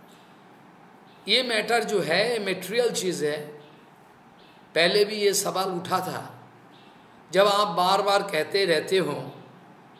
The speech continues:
कि आत्म वस्तु का साथ ये दुनिया का कोई रिश्ता नहीं है, बिल्कुल कोई रिश्ता नहीं।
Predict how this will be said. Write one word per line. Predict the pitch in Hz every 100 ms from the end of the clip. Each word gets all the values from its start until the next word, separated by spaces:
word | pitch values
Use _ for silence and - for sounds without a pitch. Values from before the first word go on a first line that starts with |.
| - - - - - -
कि | 180 226
आत्म | 226 196 202 220
वस्तु | 240 214 202 - 220
का | 208 196
साथ | - 180 196 208 196
ये |
दुनिया | 180 175 180 185 208
का | 208
कोई | 196 - 226 269
रिश्ता | 262 226 - 208 180
नहीं | 151
है, | 123 113 101 - - - - - 170
बिल्कुल | 262 285 285 320
कोई | 302 247 214
रिश्ता | 180 175 160 135
नहीं। | 110